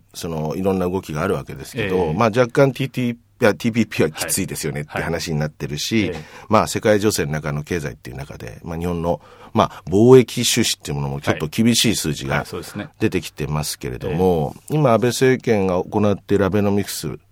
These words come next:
Speaker 1: という、まあ、キーワードで動いている政策を、まあ、小暮さん、どのように評価されてるんですか？
Speaker 2: あの、正直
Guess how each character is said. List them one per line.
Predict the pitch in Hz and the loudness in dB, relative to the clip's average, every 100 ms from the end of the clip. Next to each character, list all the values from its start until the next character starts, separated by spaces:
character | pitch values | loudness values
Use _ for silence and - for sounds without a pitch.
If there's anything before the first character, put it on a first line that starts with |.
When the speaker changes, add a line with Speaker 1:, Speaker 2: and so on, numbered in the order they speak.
| _ | _
Speaker 1:
と | - 80 | -2 0
い | 80 | 0
う、 | 67 | -2
ま | - 80 | 0 -2
あ、 | |
キ | - 92 | -2 -2
ー | |
ワ | 87 78 | 0 0
ー | |
ド | 76 | -4
で | 69 | -4
動 | 78 80 | -2 -2
い | |
て | - 67 | -4 -10
い | |
る | 64 | -8
政 | - 76 | -6 -4
策 | 76 71 | -6 -6
を、 | 76 71 - - _ _ | -6 -6 -8 -20 _ _
ま | 87 73 | -4 -4
あ、 | - | -2
小 | 90 | -2
暮 | 80 | -2
さ | 82 | -2
ん、 | 80 | -2
ど | 80 | -2
の | 85 | -2
よ | |
う | |
に | 78 | -2
評 | 76 | -6
価 | 69 | -10
さ | - | -12
れ | 62 | -12
て | - | -14
る | - | -16
ん | |
で | - | -16
す | - | -18
か？ | - - - - - _ | -20 -20 -20 -20 -20 _
Speaker 2:
あ | 139 | -4
の、 | 120 117 | -4 -4
正 | - 180 | -2 -2
直 | 208 | -2